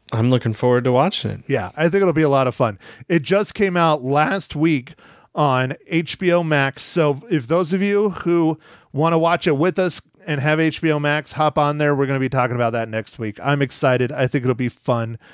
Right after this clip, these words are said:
Speaker 2: It got some good reviews. It wasn't nominated for anything, but I, I, it'll be definitely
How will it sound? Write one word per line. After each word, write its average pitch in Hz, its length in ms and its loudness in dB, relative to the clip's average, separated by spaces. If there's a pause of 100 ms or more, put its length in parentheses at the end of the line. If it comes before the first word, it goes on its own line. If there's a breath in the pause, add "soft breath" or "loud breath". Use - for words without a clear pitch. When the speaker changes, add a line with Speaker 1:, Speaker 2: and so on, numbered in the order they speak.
(300 loud breath)
Speaker 2:
It 143 180 0
got 143 240 2
some 143 220 0
good 135 160 2
reviews. 123 440 2
It 123 80 2
wasn't 131 340 0
nominated 120 420 -2
for 120 120 -6
anything, 107 400 -6
but 117 160 -2
I, 127 160 -4 (460 loud breath)
I, 196 200 4
it'll 180 340 0 (220)
be 180 180 2
definitely 170 800 -2